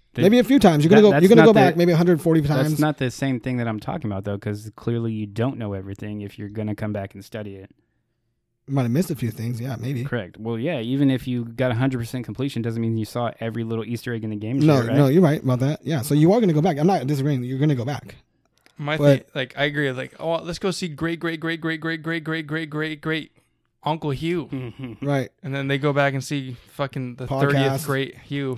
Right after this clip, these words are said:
Speaker 3: sitting in a room.
Speaker 2: A
Speaker 3: Getting
Speaker 2: bunch of degenerates. <laughs>
Speaker 1: No, okay, so realistically, it all boils down to why would any alien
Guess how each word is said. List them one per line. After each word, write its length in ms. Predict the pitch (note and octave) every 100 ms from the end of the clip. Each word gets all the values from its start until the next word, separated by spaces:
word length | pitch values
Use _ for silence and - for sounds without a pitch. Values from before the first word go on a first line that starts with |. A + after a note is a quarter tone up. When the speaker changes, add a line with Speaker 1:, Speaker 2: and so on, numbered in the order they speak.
| - -
Speaker 3:
sitting 280 | D3 C#3
in 100 | C3+
a 60 | C3
room. 520 | B2+ C3+ C3 B2 - _ _ _ _ _ _ _
Speaker 2:
A 40 |
Speaker 3:
Getting 160 | C3+ C3
Speaker 2:
bunch 100 | C3
of 60 | A#2
degenerates. 600 | A#2+ C3 C3+ C3+ C3+ - - - -
<laughs> 320 | - - D#3+
Speaker 1:
No, 260 | E3 G3 C#3 C#3
okay, 300 | D#3 D3 D3+
so 360 | C3+ D#3 C#3+ - _ _ _ _ -
realistically, 480 | D3 F3 D#3+ C#3+
it 140 | C3 C3
all 100 | C3
boils 320 | C3 B2+ B2
down 200 | C3 B2+
to 140 | B2+
why 240 | A#2 A#2+ B2+
would 300 | B2 A#2+ A#2+ _ -
any 300 | C#3 B2 A#2 A#2+
alien 640 | C3 C3+ A#2 G#2+ G#2